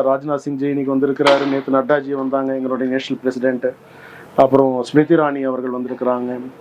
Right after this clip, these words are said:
நிறைய மினிஸ்டர்ஸ் வந்துகிட்டே இருக்கிறாங்க. அஹ், so, தமிழ்நாடு is the high focused, அஹ், area for everyone. அஹ், so மக்கள் முடிவு பண்ணிட்டாங்க. இன்னைக்கு எல்லா சர்வே நீங்க பாத்தீங்கன்னா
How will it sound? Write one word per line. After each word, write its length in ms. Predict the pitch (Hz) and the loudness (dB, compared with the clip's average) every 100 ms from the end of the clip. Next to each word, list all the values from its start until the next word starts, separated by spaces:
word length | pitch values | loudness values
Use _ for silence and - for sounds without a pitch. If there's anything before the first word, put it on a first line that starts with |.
| - - - - - - - - - | -20 -18 -14 -12 -12 -10 -8 -4 6
நிறைய 340 | - 339 415 | 8 8 6
மினிஸ்டர்ஸ் 380 | 320 - 240 - 117 | 6 6 4 4 2
வந்துகிட்டே 300 | 156 180 247 247 | 4 4 4 0
இருக்கிறாங்க. 380 | - 143 175 - - | 0 -2 -2 -6 -14
அஹ், 180 | 131 123 120 - | -12 -10 -6 2
so, 300 | 131 120 113 - - - - - - - - - - - - | 2 2 -2 -6 -14 -20 -20 -20 -18 -18 -16 -16 -14 -6 2
தமிழ்நாடு 560 | 156 202 220 196 208 | 6 6 4 2 4
is 200 | 196 165 | 4 6
the 100 | 160 | 4
high 300 | 139 170 190 - | 4 0 -2 0
focused, 520 | 175 180 165 - 139 - - - - | 0 0 -4 -4 -8 -8 -14 -4 2
அஹ், 760 | 151 135 127 123 117 117 113 107 104 101 98 98 - - - - - - | 2 2 0 -2 -4 -4 -4 -4 -4 -4 -4 -6 -14 -20 -20 -20 -20 2
area 340 | 123 147 151 139 | 6 6 6 0
for 260 | 131 127 120 | 0 -2 0
everyone. 540 | 110 110 127 113 123 - - - - - - | -2 0 -2 0 -2 -6 -20 -20 -20 -20 -8
அஹ், 480 | 104 95 - - 107 | -6 -6 -8 -10 -6
so 200 | - 131 | 2 4
மக்கள் 560 | 220 185 - - 302 277 | 6 4 2 4 4 6
முடிவு 400 | 185 202 196 165 | 4 6 4 2
பண்ணிட்டாங்க. 580 | 151 143 131 143 156 - | 4 2 2 -2 -6 -4
இன்னைக்கு 220 | 123 123 | 0 4
எல்லா 300 | 131 175 202 | 6 6 6
சர்வே 320 | 190 180 202 | 2 0 2
நீங்க 200 | 196 156 | 0 -2
பாத்தீங்கன்னா 520 | 151 151 151 143 143 | -2 -2 -2 -4 -6